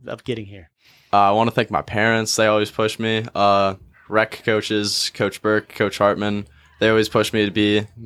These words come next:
Speaker 2: best version of myself. And, uh, I wanna, Greg Usher, he was the one that taught me how to be the goalie I am today.
Speaker 1: So if you had to give yourself some advice as a freshman, what would you say?
Speaker 2: Definitely to start hitting the gym more, start practicing a little more, get a little bigger, get a little better,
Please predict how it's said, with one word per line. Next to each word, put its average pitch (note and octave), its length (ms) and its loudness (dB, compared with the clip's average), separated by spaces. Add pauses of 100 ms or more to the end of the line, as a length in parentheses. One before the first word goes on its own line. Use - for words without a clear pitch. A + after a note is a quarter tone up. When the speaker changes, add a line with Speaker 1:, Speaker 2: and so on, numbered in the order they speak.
(100)
Speaker 2:
best G2+ 260 0
version G2+ 260 -4
of G2 40 -4
myself. G2 640 -4 (680)
And, G#2 180 -2
uh, G2 280 6
I - 40 4
wanna, A2+ 420 0 (220)
Greg A#2+ 300 2
Usher, A#2 400 0
he B2 120 -4
was A2+ 120 -2
the A2+ 80 -4
one A2 140 -2
that G2+ 340 -2
taught A2 220 0
me G#2+ 260 0
how A2 140 -6
to A2 60 -10
be A2 120 -2
the G#2 100 -4
goalie G#2 240 -2
I F#2+ 160 -2
am G2 140 -6
today. F#2+ 280 -4 (480)
Speaker 1:
So D#3+ 120 0
if C#3+ 80 0
you F3 80 6
had F3 80 2
to F3+ 80 -2
give F3 140 2
yourself D#3+ 440 4
some C#3+ 160 0
advice C3+ 540 0
as A#2+ 100 -4
a A2 40 -8
freshman, A2 580 -8 (560)
what A#2+ 100 -2
would A2+ 140 0
you A2 40 -2
say? G2 320 -4 (720)
Speaker 2:
Definitely C#3+ 600 2
to G2+ 120 -6
start A2+ 340 0
hitting A#2 180 0
the A2 60 -4
gym G#2 480 0
more, G#2 500 0
start A#2 260 0
practicing G#2 440 -2
a G#2 80 -4
little G2+ 160 -2
more, G2 320 -2
get G#2+ 100 0
a G#2 60 4
little G#2 160 4
bigger, F#2+ 440 0
get G2+ 140 -12
a G#2 60 0
little G2+ 160 0
better, F#2 420 0